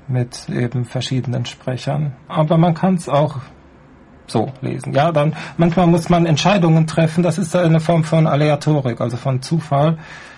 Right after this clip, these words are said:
dass da, ähm, wo gleichzeitig gesprochen wird, kann man es an einer beliebigen Stelle auch einfügen. Und das habe ich gerade gemacht.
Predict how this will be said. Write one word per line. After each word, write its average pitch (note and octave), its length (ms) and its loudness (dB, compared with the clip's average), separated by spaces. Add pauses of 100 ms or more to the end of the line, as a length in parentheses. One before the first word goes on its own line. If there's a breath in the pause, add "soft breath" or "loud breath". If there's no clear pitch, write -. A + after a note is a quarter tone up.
(200 loud breath)
dass C#3+ 240 -2
da, D3+ 460 2 (880)
ähm, C3+ 480 2
wo D3+ 80 0
gleichzeitig C3+ 600 0
gesprochen D3 720 0 (220)
wird, D#3+ 300 0 (100)
kann D#3 300 2
man E3 260 2
es E3+ 280 -4
an D#3 140 2
einer D3 240 2
beliebigen C3+ 520 -2
Stelle D3+ 380 0
auch C#3+ 200 -2
einfügen. C#3+ 760 0
Und C#3 80 -2
das C3+ 160 -4
habe D3+ 160 -2
ich B2+ 120 -10
gerade B2+ 300 -2
gemacht. - 540 -6